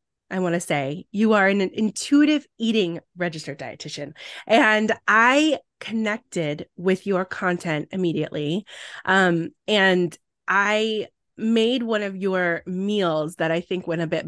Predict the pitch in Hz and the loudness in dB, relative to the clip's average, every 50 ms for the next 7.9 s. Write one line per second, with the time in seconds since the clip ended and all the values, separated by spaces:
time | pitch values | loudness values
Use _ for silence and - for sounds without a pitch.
0 | 170 202 196 165 175 151 160 180 202 220 233 240 247 254 - - 247 247 254 254 | -10 -12 -2 0 0 2 2 2 2 4 4 4 4 2 0 0 0 2 2 2
1 | 262 262 262 262 262 277 285 277 285 294 - - - - - - - _ - 180 | 2 2 2 0 0 0 0 0 -2 -4 -8 -20 -20 -20 -20 -20 -14 _ 0 0
2 | 185 180 170 165 170 - - 180 170 190 170 175 - 170 175 180 175 170 165 160 | 2 2 2 0 -2 -4 -6 -2 0 2 2 2 0 0 2 2 2 2 2 -2
3 | 160 165 - 175 156 156 151 - _ - - - - 262 226 170 135 - - - | -4 -6 -6 -4 -4 -4 -6 -10 _ -14 -14 0 2 2 2 2 0 -4 -8 -4
4 | 190 214 175 151 - - - - - - 294 294 - 175 147 135 147 151 180 196 | 0 0 0 0 -2 -10 -12 -10 -2 -2 -2 0 0 -2 -2 -2 -8 -10 -10 -14
5 | _ _ - 208 208 202 190 190 185 175 170 165 160 - - - 180 175 165 160 | _ _ -2 -2 0 2 0 0 2 0 0 -2 -4 -6 -6 -4 -2 0 0 -2
6 | 156 - - - 214 202 202 196 190 196 190 202 208 180 202 180 180 185 185 - | -4 -6 -6 -6 -4 -4 -2 -2 0 0 2 2 0 2 2 2 2 0 -2 -2
7 | - 202 185 - - - - - - - 175 170 165 160 156 156 151 | -4 -4 -4 -6 -10 -16 -16 -12 -8 -2 0 0 2 2 0 -2 -4